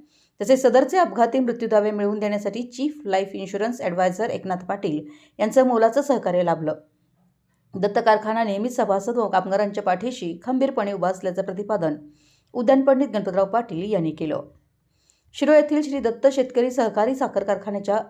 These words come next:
सभासद बंधूंच्या सुरक्षिततेच्या दृष्टिकोनातून सर्व सभासदांचा अपघाती विमा उतरवण्यात आलाय.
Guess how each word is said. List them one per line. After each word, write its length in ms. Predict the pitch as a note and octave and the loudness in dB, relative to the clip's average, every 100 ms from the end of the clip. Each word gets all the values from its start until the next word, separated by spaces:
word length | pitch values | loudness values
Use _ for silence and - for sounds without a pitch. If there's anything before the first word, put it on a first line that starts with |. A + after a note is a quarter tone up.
| - | -4
सभासद 460 | A3+ G#3+ A3 A3 C#4 | -2 0 0 0 0
बंधूंच्या 560 | D4 A3 A3+ G#3 A3+ C4 | 0 -2 -4 -4 -6 -6
सुरक्षिततेच्या 840 | B3+ A3 A3 D4 C#4 B3 A#3+ A3 | -4 -2 -2 -4 -6 -4 -4 -4
दृष्टिकोनातून 760 | G#3 G3 G3 F#3 G3 G#3 F3+ D#3+ - _ _ _ _ - | -6 -8 -8 -4 -4 -4 -6 -6 -12 _ _ _ _ 2
सर्व 220 | B3 C#4 | 4 4
सभासदांचा 760 | D#4+ B3 A#3 A#3 A3+ G#3+ A3+ B3 - | 2 0 0 0 -2 -2 0 0 -2
अपघाती 440 | F3 F#3 A3+ C#4+ | -8 -4 -2 -2
विमा 240 | C#4 B3+ A#3+ | -2 0 -2
उतरवण्यात 460 | A#3 F#3+ F#3+ F#3 | -2 -4 -4 -4
आलाय. 200 | F#3 G3 | -2 -2